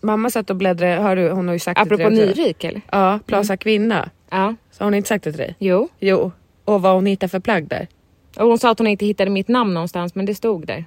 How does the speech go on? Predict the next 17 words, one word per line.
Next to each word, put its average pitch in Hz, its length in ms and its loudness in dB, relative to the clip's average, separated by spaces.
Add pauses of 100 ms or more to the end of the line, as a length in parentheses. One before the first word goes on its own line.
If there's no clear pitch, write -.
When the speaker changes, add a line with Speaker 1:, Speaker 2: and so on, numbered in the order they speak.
(140)
Speaker 1:
Jaha. 214 260 -6
Speaker 2:
Småttigt. - 580 -12 (100)
Speaker 1:
Okej. - 340 -6 (340)
Speaker 2:
Jag 196 100 -2
har 190 40 4
ju 196 60 2
skrivit 190 480 -2
för 185 100 -8
Plaza 160 280 -8
Kvinna. 160 340 -10
Speaker 1:
Ja. 185 260 0 (560)
Blev 214 140 2
du 185 100 2
glad 202 240 2
av 113 100 -2
det? 175 160 0 (1160)
Speaker 2:
Jätteglad. 185 880 -4